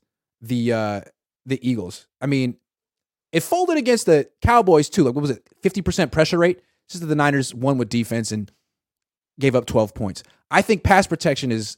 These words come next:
is what's holding them back. They have a great D line. They're invested very,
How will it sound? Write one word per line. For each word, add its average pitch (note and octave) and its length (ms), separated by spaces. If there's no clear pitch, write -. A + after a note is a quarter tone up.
is A2+ 160
what's A2 160
holding G#2+ 220
them G2 120
back. D2+ 240
They D#3+ 60
have D3+ 100
a C#3 40
great C3 280
D C3 140
line. A#2 320
They're G#2+ 120
invested A2+ 520
very, C3 460